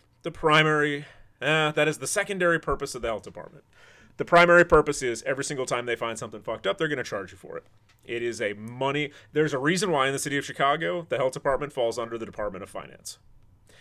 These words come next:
They want to charge you money. You're never gonna ace a health inspection in Chicago. They have to make it worth their while to come out there.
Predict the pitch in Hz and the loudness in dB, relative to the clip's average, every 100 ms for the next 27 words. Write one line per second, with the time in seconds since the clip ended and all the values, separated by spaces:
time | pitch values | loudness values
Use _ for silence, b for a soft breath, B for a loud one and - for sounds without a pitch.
0 | b b 101 127 113 110 113 131 - - | b b -2 -2 -2 -6 -4 -6 -6 -14
1 | - 123 110 107 110 98 - - B B | -6 -4 -4 -8 -16 -18 -20 -20 B B
2 | 135 196 208 226 240 160 143 113 - - | 2 4 4 2 2 2 0 -4 -8 -2
3 | 139 131 - - - - 113 107 101 - | -2 0 -4 -6 -8 -6 -4 -4 -8 -14
4 | - 131 120 110 107 95 101 98 117 117 | -4 -4 -4 -8 -10 -10 -14 -16 -10 -6
5 | 104 101 - 120 113 - - 147 - - | -6 -8 -8 -8 -8 -10 -8 -8 -6 -4
6 | 139 127 - 117 113 117 135 117 113 113 | -4 -4 -6 -6 -4 -4 -2 -4 -6 -14
7 | 90 - - - | -14 -18 -10 -10